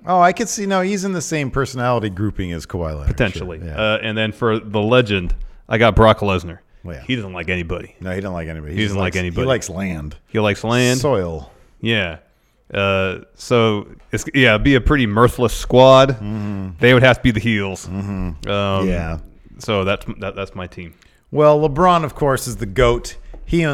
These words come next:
Speaker 1: he only associates with other goats.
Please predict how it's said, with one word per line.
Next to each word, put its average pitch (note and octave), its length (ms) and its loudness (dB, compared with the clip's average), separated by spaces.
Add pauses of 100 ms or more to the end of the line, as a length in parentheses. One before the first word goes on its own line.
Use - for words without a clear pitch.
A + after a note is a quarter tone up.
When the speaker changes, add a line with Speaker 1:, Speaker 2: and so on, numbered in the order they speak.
(140)
Speaker 1:
he E3 160 2
only D3 280 0
associates F#2+ 760 -4
with G2 200 -8
other A2+ 320 0
goats. G2 680 -2